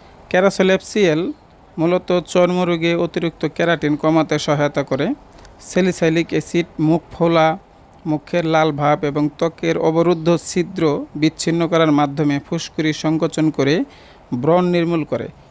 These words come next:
এটি মুখের মৃত চামড়া উঠিয়ে ছিদ্রগুলো পরিষ্কার রাখে।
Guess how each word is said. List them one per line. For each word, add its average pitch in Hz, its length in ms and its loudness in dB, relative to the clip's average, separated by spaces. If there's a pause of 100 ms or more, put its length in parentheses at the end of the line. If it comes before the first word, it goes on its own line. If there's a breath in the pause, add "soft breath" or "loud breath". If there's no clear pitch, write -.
(200)
এটি 160 240 0
মুখের 180 380 2
মৃত 180 420 2
চামড়া 160 360 2
উঠিয়ে 165 540 -2 (400 loud breath)
ছিদ্রগুলো 160 520 0
পরিষ্কার 170 600 -2
রাখে। 120 280 -8